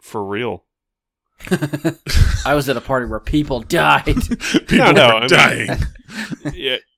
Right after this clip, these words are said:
Speaker 1: like, there's, there's a moderator and there's a room, and then you shut out all the lights, and you send, you tell one person that they're m-, the murderer, you send everybody out into the house, and everyone's just kinda, like, walking around looking at other people like, "Who's the murderer?"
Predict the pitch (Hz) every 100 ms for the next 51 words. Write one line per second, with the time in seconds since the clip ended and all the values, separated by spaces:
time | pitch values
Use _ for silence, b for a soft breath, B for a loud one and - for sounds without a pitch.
0 | _ 127 143 117 135 120 123 123 117 113
1 | 120 113 98 98 98 95 95 92 95 104
2 | 95 92 95 95 95 92 104 98 110 107
3 | 104 101 98 101 107 101 - 95 90 117
4 | 104 98 _ _ _ _ _ - 113 123
5 | 110 117 113 117 110 98 95 95 98 98
6 | - 101 120 107 98 98 - _ _ -
7 | 98 117 107 98 101 104 101 92 90 113
8 | 101 95 - 101 101 101 98 101 92 113
9 | 104 98 107 101 110 107 104 104 104 107
10 | 104 104 95 117 107 107 107 104 120 107
11 | 104 113 113 104 92